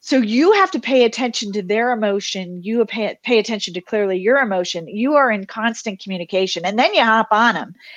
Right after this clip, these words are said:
And then the goal again is to keep the horse between you and the ground. So it's, it, all, it's a timeout for me. That's when the brain is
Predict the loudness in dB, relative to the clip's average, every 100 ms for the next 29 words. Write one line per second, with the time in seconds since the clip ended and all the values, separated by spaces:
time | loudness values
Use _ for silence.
0 | -10 -2 2 2 4 4 6 8 6 4
1 | 0 -2 -4 -10 -8 -6 -4 0 2 0
2 | -4 -10 -8 -4 -4 -4 -6 -4 -4 -2
3 | -4 -8 _ _ -20 -20 -20 -20 _ 0
4 | 6 8 8 6 6 6 4 -14 -20 _
5 | _ _ _ 0 0 0 -6 -8 _ -2
6 | 2 4 2 -2 -6 0 0 4 2 2
7 | -4 -2 0 0 0 -4 -10 -10 -12 -12
8 | 0 2 2 0 -2 -2 -4 -2 0 0
9 | -2 -4 -6 -8